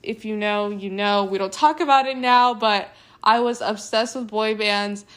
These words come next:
Um, I was boy crazy, and I think that's something that the main character definitely is going through. And so, yeah, it was very funny to reminisce and think back to those times. I'm definitely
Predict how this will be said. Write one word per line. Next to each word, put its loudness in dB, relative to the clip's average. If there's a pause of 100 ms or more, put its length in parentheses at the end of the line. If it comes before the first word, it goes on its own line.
(180)
Um, -2 (680)
I 4
was -4 (280)
boy 4
crazy, -2 (160)
and 4
I 0
think -2
that's 0
something -4
that -4
the -4
main -4
character -4
definitely -4 (280)
is -4
going 0
through. -4 (420)
And 2
so, 0
yeah, 6
it 4
was 0
very 2
funny 0
to 0
reminisce 0
and -4
think -2
back 2
to -4
those -2
times. 0
I'm -6
definitely -2